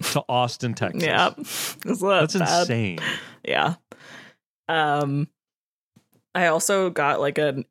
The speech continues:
Speaker 2: email about the Vegas G P for, like,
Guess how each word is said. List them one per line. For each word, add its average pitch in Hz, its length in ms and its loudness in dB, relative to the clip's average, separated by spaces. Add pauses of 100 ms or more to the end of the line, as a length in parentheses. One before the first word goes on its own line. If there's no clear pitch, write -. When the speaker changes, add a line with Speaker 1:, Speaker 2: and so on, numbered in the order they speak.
Speaker 2:
email 160 680 2
about 139 420 0 (160)
the 156 140 -2
Vegas 139 480 2
G - 180 -2
P 160 400 0 (500)
for, - 180 -2
like, 131 300 -2